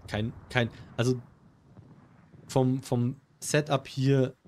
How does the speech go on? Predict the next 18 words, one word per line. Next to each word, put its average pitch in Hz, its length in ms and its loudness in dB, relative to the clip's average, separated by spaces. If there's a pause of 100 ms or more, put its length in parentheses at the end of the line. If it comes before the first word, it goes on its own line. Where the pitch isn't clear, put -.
(280)
denke 113 180 -4
ich - 120 -8
nicht, 117 200 0
dass 101 140 -4
die 110 160 -4
Shima 110 360 -2
und 98 200 -8
die 104 80 -8
Vermont 104 340 -6
das 104 140 -8
gewinnen 110 320 -8
können. 113 240 -10 (2250)
Dazu 123 260 0
ist 127 160 0
die 120 60 -6
Patrie 127 380 -2
zu 139 180 0
stark, 131 500 0